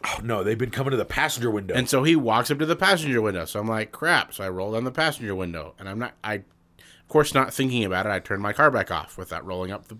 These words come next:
Speaker 2: driver window side.
Speaker 1: So now you have a cross breeze.
Speaker 2: So now I'm sitting there with the cross breeze, and it was terrible for, like, I don't know. It always feels like it's longer than it is.
Speaker 1: Yeah.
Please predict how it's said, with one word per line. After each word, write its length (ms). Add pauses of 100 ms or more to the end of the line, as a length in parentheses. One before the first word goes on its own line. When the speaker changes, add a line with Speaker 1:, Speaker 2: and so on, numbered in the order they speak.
Speaker 2:
driver 240
window 260
side. 380 (1200)
Speaker 1:
So 220
now 140
you 160
have 120
a 60
cross 280
breeze. 240 (100)
Speaker 2:
So 560 (320)
now 320
I'm 120
sitting 300
there 120
with 100
the 60
cross 300
breeze, 540 (180)
and 760
it 140
was 220
terrible 520 (500)
for, 280
like, 320 (480)
I 100
don't 120
know. 140
It 140
always 220
feels 240
like 120
it's 120
longer 280
than 140
it 100
is. 360
Speaker 1:
Yeah. 280